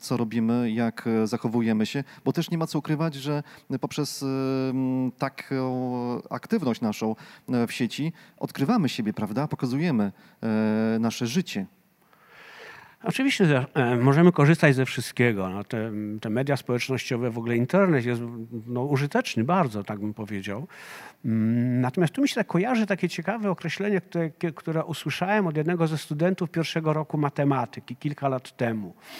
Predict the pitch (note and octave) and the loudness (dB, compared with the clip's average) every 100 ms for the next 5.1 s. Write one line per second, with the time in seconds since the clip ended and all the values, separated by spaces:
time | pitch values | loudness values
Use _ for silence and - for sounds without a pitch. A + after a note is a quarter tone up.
0 | - - C#3 B2+ C3 C3 A3+ D4+ - D#3 | -16 -12 -6 0 2 2 0 -2 -2 0
1 | C#3 F3+ G#3+ D#3 D#3+ E3 C#3 C#3 C3+ B2 | 2 0 0 0 0 -2 0 0 0 2
2 | C3 A2+ F#2+ - D#3+ B3 A3 A3 G3+ G3+ | 2 2 -4 -4 -2 0 2 2 2 2
3 | G3 F#3 - - - - - - _ D#3+ | 0 -2 -8 -20 -20 -20 -20 -20 _ 2
4 | D3 E3+ A3 G#3 F3+ D#3+ D#3+ E3+ E3+ E3 | 4 4 2 2 2 -2 0 2 4 2